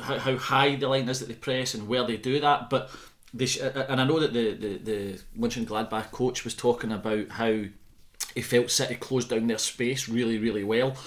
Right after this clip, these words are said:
So I think that was, I think that was definitely part of the game plan, was to contain, condense. Um, and if you win the ball back, you know, and, and,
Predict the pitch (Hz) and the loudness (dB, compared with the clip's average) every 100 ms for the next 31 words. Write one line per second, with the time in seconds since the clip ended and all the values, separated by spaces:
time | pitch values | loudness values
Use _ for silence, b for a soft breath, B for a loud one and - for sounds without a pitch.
0 | B B - 135 123 170 165 147 143 139 | B B -2 2 4 4 4 6 4 4
1 | 117 123 - 151 143 131 120 123 - - | -2 -2 -2 -2 0 -2 0 0 -2 -10
2 | - 117 104 107 113 131 135 127 113 107 | -4 -2 -2 -2 0 0 0 0 2 2
3 | 113 107 - - 113 110 95 - 107 104 | 2 2 -4 0 0 0 -2 -4 -4 -4
4 | - 143 160 - b b b b - 127 | 4 4 4 -6 b b b b -2 0
5 | 110 143 131 151 - - B B B B | 2 4 4 4 0 -2 B B B B
6 | 135 117 110 110 - 123 117 131 123 165 | 0 2 2 0 0 0 0 0 4 4
7 | 226 202 107 147 151 143 104 - 123 117 | 6 4 4 2 2 -2 -2 -4 0 2
8 | 110 - 110 98 113 | 2 2 -4 -2 -4